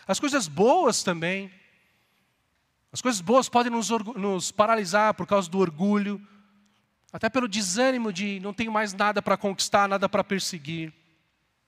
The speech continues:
Paulo, ele olha pras coisas do passado, a sua lista, o seu pedigree ali,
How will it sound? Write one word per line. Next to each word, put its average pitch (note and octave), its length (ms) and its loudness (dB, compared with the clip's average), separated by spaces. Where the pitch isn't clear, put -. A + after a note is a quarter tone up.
Paulo, G3+ 200 -2
ele G3+ 120 0
olha A3 300 4
pras F3+ 220 -4
coisas G3 260 0
do E3+ 100 -6
passado, E3+ 880 -2
a A#2+ 80 -12
sua D3+ 180 -6
lista, D#3 480 -6
o - 20 -12
seu E3 140 -6
pedigree D3+ 680 -6
ali, D#3+ 480 -10